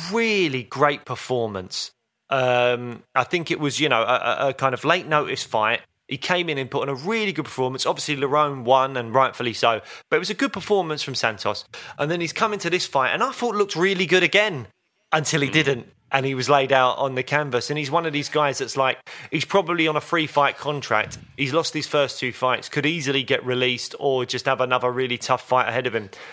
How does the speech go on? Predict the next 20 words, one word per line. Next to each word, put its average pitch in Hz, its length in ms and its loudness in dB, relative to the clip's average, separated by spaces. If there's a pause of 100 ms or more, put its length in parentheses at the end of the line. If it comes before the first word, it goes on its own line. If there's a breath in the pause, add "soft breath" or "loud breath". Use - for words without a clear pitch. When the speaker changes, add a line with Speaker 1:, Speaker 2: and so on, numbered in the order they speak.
(180)
Speaker 1:
But 202 100 2
he 190 60 0
could - 260 -2
be 262 120 0
someone 196 360 -2
that's - 240 -6
really, 143 480 -2
really 123 560 -2
good. 190 300 2 (280)
And 151 120 2
it - 160 -4
just - 360 -2
shows 175 520 2
you 135 120 -4
how 139 380 0
deep 156 300 0
the 127 80 -4
featherweight 127 480 0
division 123 380 -2
is, 131 220 -4